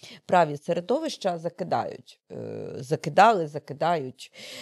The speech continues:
е, в контексті україно-польського конфлікту. Бо, е, передовсім в випадку Волині ми маємо справу з мікроконфліктом в масштабах макроконфлікту в-, в Другої світової війни.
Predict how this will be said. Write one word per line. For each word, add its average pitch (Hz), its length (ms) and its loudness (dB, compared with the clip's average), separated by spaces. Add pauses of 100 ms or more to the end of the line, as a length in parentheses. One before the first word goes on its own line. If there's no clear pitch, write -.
(160)
е, 123 280 0
в - 80 -8
контексті 165 500 -2
україно-польського 139 880 -8
конфлікту. - 640 -20 (200)
Бо, 160 760 8
е, 127 340 0
передовсім 185 1000 2 (300)
в 160 100 -8
випадку 160 500 -2
Волині 196 580 -4 (380)
ми 185 120 -2
маємо 208 340 -2
справу 151 640 -2 (340)
з 151 220 -2
мікроконфліктом 208 1300 -4 (120)
в 151 200 -6
масштабах 196 960 -2
макроконфлікту 165 1300 -6
в-, 151 240 -6
в 147 80 -10
Другої 151 420 -6
світової 107 640 -10
війни. 107 320 -8